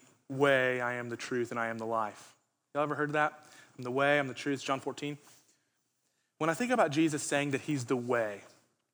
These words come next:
and then I go here to First John where he says we ought to walk in the same way in which he walked,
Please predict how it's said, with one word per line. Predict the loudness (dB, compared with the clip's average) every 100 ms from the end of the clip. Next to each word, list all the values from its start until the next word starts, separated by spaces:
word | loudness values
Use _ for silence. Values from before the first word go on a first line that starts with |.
| _ _ _ -14
and | -4
then | -2
I |
go | 0
here | 2 2
to | 2
First | 2 2 2
John | -2 -2
where | -4
he | -4
says | -4 -6 0
we |
ought | 0 0
to | -6
walk | 2 2 2
in | -2
the | -6
same | -8 -8 2
way | 6 6 6 -2 -14 -20 -16 -10
in | -6
which | -6 -6
he |
walked, | 2 6 6 4 -16